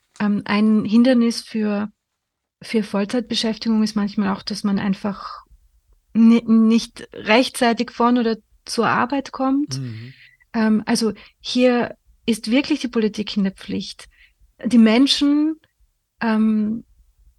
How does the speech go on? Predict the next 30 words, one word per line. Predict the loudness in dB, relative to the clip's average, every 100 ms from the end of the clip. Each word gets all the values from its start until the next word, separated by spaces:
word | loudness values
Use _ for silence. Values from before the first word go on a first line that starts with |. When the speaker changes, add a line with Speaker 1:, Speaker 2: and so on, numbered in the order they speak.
| -20 -20 -14
Speaker 1:
das | -8 -4
ist | 0
ja | 2
eigentlich | 2 2 0 -4
das, | -4 -6 -6
das, | -8 -6 -10
was | -8
das | -8
Problem | -8 -2 0 2 2
ein-, | 2 0
etwas | -2 -2 0
leichter | 2 2 0 -2 -2 0
machen, | 0 -2 -4 -4 -2 -2 -6 -12 -18 _ -20 -20 _ _
was | -6 0
die |
Lösung | 4 4 4 2
des | 0
Problems | -2 0 2 2
eigentlich | 0 -2 -4
etwas | -4 -2
leichter | 0 0 0 0
machen | 0 -2 -6
könnte, | 0 2 2 2
wenn | 2
wir | 0 0
unsere | -2 -2 -6 -8 -16 -8
Scheuklappen | -4 -2 -2 -2 -2 -2
im | 0
Denken | 0 0 0 -2
ablegen. | -2 -4 -2 -2 -4